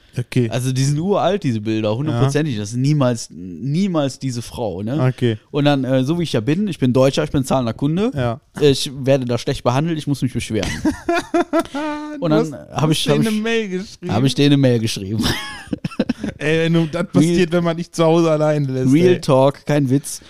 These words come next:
Speaker 2: Das ist übrigens hier so ein, so ein Foto.
Speaker 1: Also, ja, das ist, das ist geklaut.
Speaker 2: So, das ist sie.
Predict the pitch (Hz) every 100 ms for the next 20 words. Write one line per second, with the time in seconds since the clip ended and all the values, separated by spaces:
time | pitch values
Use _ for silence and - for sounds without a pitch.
0 | - 175 233 202 190 160 156 - 139 131
1 | 123 120 117 - 104 - 120 101 - 107
2 | 98 - - 113 110 107 - - 113 110
3 | 107 - - - - - - - 117 104
4 | 127 127 - _ _ - 156 180 131 123
5 | 101